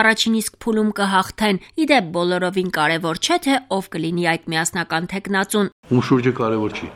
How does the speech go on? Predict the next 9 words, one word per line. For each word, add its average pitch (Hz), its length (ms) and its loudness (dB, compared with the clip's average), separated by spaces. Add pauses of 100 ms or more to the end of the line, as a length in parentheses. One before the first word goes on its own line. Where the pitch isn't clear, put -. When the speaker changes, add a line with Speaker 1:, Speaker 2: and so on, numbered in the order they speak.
Speaker 2:
Իննսունվեց 165 480 2
թվականին 151 400 4
գիտեք 170 300 4
ինչպես - 340 0
էինք 104 220 0
միավորվել։ 104 400 2 (180)
Մենք 156 240 4
ունենք 170 220 2
փաստաթուղթ, 143 540 0